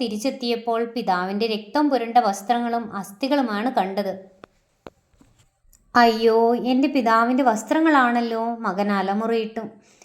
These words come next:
"സ്വന്തം ശരീരം ഈ വന്യമൃഗങ്ങൾക്ക് സമർപ്പിച്ച് അദ്ദേഹം ജീവത്യാഗം ചെയ്തുവല്ലോ," മകൻ വിലപിച്ചു.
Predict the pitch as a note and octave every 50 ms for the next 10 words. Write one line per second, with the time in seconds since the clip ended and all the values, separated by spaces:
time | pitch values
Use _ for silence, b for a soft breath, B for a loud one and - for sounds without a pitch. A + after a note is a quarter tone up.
0 | b b b - - D#4 D#4+ E4 F4+ F#4+ F#4 C4+ B3 G#3 G3+ G3+ G3+ G#3+ A3 A3
1 | G#3+ A3+ B3+ C#4 C4+ B3+ A3 G#3+ G#3+ A#3 B3+ C4 B3+ B3+ B3+ B3+ B3+ B3+ B3+ B3
2 | C#4+ C#4 C#4 C4+ G#3+ F#3+ F#3 F#3+ - F#3+ - - G#3 G#3 D#3+ E3+ G#3 G3 F3+ F3+
3 | G#3+ A3+ A3 G3+ G#3+ G#3 G3+ F#3 G3+ G#3 G#3 G#3 G#3+ A#3 G#3+ A3 A#3+ A#3 A#3 A#3
4 | C4+ C#4 C4+ C4 - G3+ F#3 F#3 G3 F#3+ G3 F#3 F#3+ F#3+ F#3+ F#3+ G3 G3 F#3+ G3
5 | F#3+ F3 F3 G3+ G3+ G#3+ G3+ F#3 F3 F3+ F3+ G#3+ G#3+ G#3 - -